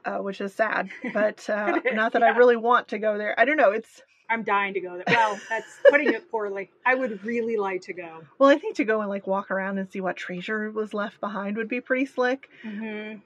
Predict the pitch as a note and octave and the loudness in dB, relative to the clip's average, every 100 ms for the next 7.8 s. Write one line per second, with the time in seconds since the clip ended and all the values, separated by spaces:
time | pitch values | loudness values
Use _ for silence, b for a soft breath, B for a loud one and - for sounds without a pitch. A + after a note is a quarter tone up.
0 | - - G3 G3+ F#3+ - G#3+ G#3+ - G3 | -6 -2 -2 -2 -6 -4 -4 -4 -10 -10
1 | G3+ G3 G3 G3 F#3+ G3 F#3+ G3 F#3+ F#3+ | -6 -4 -4 -4 -4 -4 -4 -4 -4 -2
2 | G3+ - _ _ _ - C3+ G3+ A#3 G3+ | -2 -4 _ _ _ -16 -14 -2 -2 0
3 | G3 - _ _ _ - G3+ - - A#3 | -8 -10 _ _ _ -6 -6 -4 -4 -2
4 | G#3 - - _ G3+ F#3+ G3+ A#3 A3+ G3+ | -4 -10 -20 _ -14 -10 -6 -2 -2 -4
5 | G3+ - _ _ _ G3 - B3 G#3+ G3+ | -10 -12 _ _ _ -14 -6 -4 -2 -4
6 | A#3 _ _ _ _ - A#3 A3 A3 G#3 | -6 _ _ _ _ -12 -10 -12 -14 -16
7 | _ _ - A#3 A3 G3 F#3+ | _ _ 0 4 4 2 -4